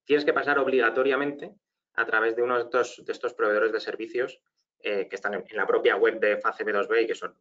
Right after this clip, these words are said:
pues, estos que os he comentado son tres de otros, no sé, unos cuantos, ¿no? O sea, pero, pero lo que os digo, quizá tienen menos funcionalidad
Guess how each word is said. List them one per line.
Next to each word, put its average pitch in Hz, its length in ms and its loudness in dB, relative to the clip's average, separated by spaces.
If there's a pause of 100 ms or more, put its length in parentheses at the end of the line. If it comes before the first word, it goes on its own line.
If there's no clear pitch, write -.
pues, - 220 -20 (140)
estos - 280 -6
que 220 80 -4
os - 60 -4
he - 60 -4
comentado 104 360 -2
son 101 200 -8
tres 107 200 -4
de - 60 -4
otros, - 400 -10 (100)
no 95 80 -18
sé, - 140 -20 (180)
unos 95 360 -20
cuantos, - 300 -20
¿no? 139 60 -20
O 151 80 -20
sea, 92 160 -12
pero, 90 280 -8 (500)
pero 110 140 2
lo 107 80 2
que 104 60 2
os 98 40 2
digo, 107 160 4
quizá 104 240 -4
tienen 123 220 0
menos 123 320 -2
funcionalidad 120 960 -2